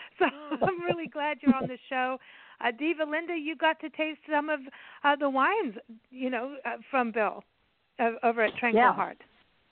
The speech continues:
Speaker 2: Yeah, and, and as did many of my, uh, fellow wine writers. And, uh, like it says,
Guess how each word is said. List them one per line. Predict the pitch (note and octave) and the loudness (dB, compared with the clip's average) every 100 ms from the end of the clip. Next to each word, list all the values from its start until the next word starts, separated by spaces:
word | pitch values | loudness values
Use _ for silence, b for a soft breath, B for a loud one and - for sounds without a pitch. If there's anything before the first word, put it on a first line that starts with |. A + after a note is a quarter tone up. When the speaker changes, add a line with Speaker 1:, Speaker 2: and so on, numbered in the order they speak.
| _ | _
Speaker 2:
Yeah, | G3 G3+ G3+ E3 | -10 -4 -2 -2
and, | F3+ G3+ G#3 G#3 | -6 -8 -10 -4
and | G3 F#3 E3+ | -4 -4 0
as | F#3+ F#3+ - | 0 0 -2
did | G3 F#3+ | -2 0
many | F#3+ G3+ G3+ | -2 0 0
of | F#3+ | 0
my, | - F3+ F3 F3 - G3 | 0 2 2 0 -4 -4
uh, | F3 F3 - | -2 -2 0
fellow | G3+ F#3+ F#3 - - | 2 2 0 -8 -4
wine | F#3 F#3+ F#3 F#3 | -2 -2 -4 0
writers. | F#3+ G3+ F#3 D3+ F3+ F#3 - F#3 | 2 2 0 -4 -8 -12 -20 -8
And, | F#3 F#3 F#3 F#3 - - G#3 | -4 -2 -4 -6 -10 -12 -4
uh, | F#3+ F3+ | -2 2
like | G#3 | 0
it | A#3 A#3 | 0 -4
says, | E4 C4+ | -4 -4